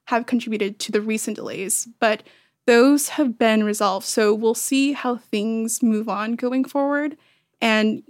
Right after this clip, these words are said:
what I really liked from the piece is that it points out that people have kind of made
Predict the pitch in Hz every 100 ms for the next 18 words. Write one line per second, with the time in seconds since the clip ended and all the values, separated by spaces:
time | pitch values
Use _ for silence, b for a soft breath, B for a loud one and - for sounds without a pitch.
0 | - - 233 247 254 330 302 240 196 -
1 | - 220 214 - 226 - - - 226 214
2 | 208 196 214 226 - - 254 254 220 214
3 | 226 - 226 233 220 220 - 220 214 208
4 | 208 220